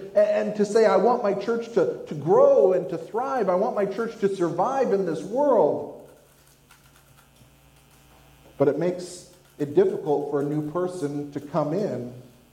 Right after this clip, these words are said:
and be a part of a congregation. Even more so, you know, the church doesn't function,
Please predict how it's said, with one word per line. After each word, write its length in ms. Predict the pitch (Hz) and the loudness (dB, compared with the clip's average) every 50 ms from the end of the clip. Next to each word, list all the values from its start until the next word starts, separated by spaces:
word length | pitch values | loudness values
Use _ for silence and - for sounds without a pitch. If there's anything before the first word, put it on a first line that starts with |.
| _ _ _ _ _ _ _ _ _ - | _ _ _ _ _ _ _ _ _ -12
and 120 | 135 135 | -8 -4
be 100 | 131 139 | -2 -2
a 60 | 139 135 | -2 -2
part 280 | 135 - 139 139 143 | -2 -4 -4 -2 -2
of 60 | 143 | -2
a 60 | 143 135 | -4 -6
congregation. 800 | - 156 147 147 139 135 135 139 127 117 - - - - - - - _ _ - _ - - - - - - - - - - - - _ _ _ - - _ _ - _ _ _ _ - - - - _ _ _ - - - - - - _ _ _ _ - - - _ _ _ _ _ - - - - - - - - - - - - - - - - | -6 -6 -6 -6 -6 -8 -10 -10 -10 -10 -10 -10 -14 -18 -20 -20 -20 _ _ -20 _ -20 -20 -20 -20 -20 -20 -20 -20 -20 -20 -20 -20 _ _ _ -20 -20 _ _ -20 _ _ _ _ -20 -20 -20 -20 _ _ _ -20 -20 -20 -20 -20 -20 _ _ _ _ -20 -20 -20 _ _ _ _ _ -20 -20 -20 -20 -20 -20 -20 -20 -20 -20 -20 -20 -20 -20 -4 0
Even 280 | 143 180 160 156 151 147 | 2 2 4 2 2 0
more 200 | 151 156 165 165 | 2 2 0 0
so, 680 | 165 - 151 143 139 131 135 131 - - - - - - - - - _ _ _ _ _ _ _ _ _ _ _ _ _ | 0 -2 -2 0 2 2 0 0 -4 -8 -12 -14 -16 -20 -20 -20 -20 _ _ _ _ _ _ _ _ _ _ _ _ _
you 80 | 170 156 | -4 -2
know, 60 | 139 | -2
the 120 | 131 127 - | -2 -2 -4
church 380 | - - 262 269 269 - - | -4 -6 -4 -6 -6 -8 -2
doesn't 540 | - - - - - - - - - - - | 0 0 2 2 0 -4 -6 -8 -12 -12 -10
function, 540 | - 180 180 175 180 - - 117 113 113 | -8 -6 -6 -6 -8 -12 -14 -16 -16 -16